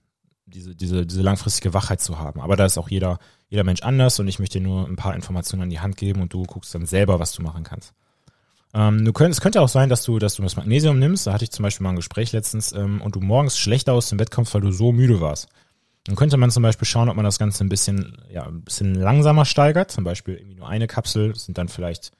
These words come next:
je nach Produkt fünfzig bis hundert Milligramm Magnesium und dann steigert man sich langsam hoch. Das gleiche mit dem Theanin, wobei da natürlich schwierig ist, weil die meisten Kapseln oder Produkte so bei, äh, hundert Milligramm pro Kapsel anfangen werden.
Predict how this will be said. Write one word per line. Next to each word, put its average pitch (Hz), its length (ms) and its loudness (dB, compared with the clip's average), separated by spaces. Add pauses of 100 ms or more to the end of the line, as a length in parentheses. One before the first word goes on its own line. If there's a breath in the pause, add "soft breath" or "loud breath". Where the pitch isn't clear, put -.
(300)
je 98 80 -6
nach - 320 -4
Produkt 98 300 -4
fünfzig 104 360 -6
bis - 200 -6
hundert 92 200 -2
Milligramm 107 320 0
Magnesium 98 460 0
und 95 80 -4
dann 92 100 -4
steigert 98 320 -4
man 95 120 -4
sich 87 120 -10
langsam 90 300 -6
hoch. 156 220 0
Das - 160 -12
gleiche 92 260 -6
mit - 100 -10
dem 87 80 -6
Theanin, 131 460 4 (420 soft breath)
wobei 90 220 2
da 87 160 2
natürlich 90 360 -2
schwierig 92 320 -8
ist, - 180 -4
weil 87 80 -6
die 87 60 -10
meisten 87 420 -6 (400)
Kapseln 123 320 2
oder 110 100 4
Produkte 107 380 -2
so 98 120 0
bei, 92 340 0
äh, 92 200 -6
hundert 95 300 -4
Milligramm 95 320 -2
pro - 120 -4
Kapsel - 460 -4
anfangen 95 480 -4
werden. 80 320 -8